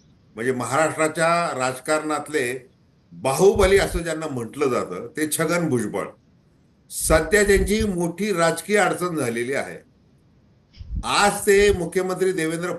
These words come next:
फडणवीस यांना भेटलेले आहेत. वास्तविक त्यांनी त्यांच्या पक्षाचे जे प्रमुख आहेत, अध्यक्ष आहेत, अजित दादा पवार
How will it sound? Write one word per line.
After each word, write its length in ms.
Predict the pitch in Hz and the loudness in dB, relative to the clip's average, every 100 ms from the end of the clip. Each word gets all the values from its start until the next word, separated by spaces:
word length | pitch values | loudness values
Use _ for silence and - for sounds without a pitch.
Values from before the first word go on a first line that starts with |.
| 123 | -6
फडणवीस 460 | 131 160 175 165 | -4 -2 -2 -2
यांना 240 | 156 143 143 | -4 -2 -4
भेटलेले 480 | 120 104 117 131 127 | -4 -6 0 2 2
आहेत. 220 | 98 107 - _ _ _ _ | 0 -4 -10 _ _ _ _
वास्तविक 520 | 127 147 143 202 226 202 | -2 0 2 2 2 0
त्यांनी 240 | 180 202 | -2 -2
त्यांच्या 460 | 196 165 165 220 208 | -2 -4 -2 -2 -2
पक्षाचे 580 | 208 185 180 185 185 | -2 -6 -4 -4 -4
जे 120 | 180 185 | -4 -4
प्रमुख 460 | 165 147 165 156 | -4 -6 -6 -4
आहेत, 180 | 139 135 | -4 -2
अध्यक्ष 460 | 107 104 143 143 143 | -6 -2 -4 -2 -4
आहेत, 200 | 101 95 - _ _ _ - | -4 -6 -12 _ _ _ -8
अजित 320 | 120 127 175 - - _ - - - | -6 -2 -2 -4 -18 _ -18 -18 -6
दादा 240 | 123 127 139 | 0 0 0
पवार 400 | - 147 143 | -2 2 2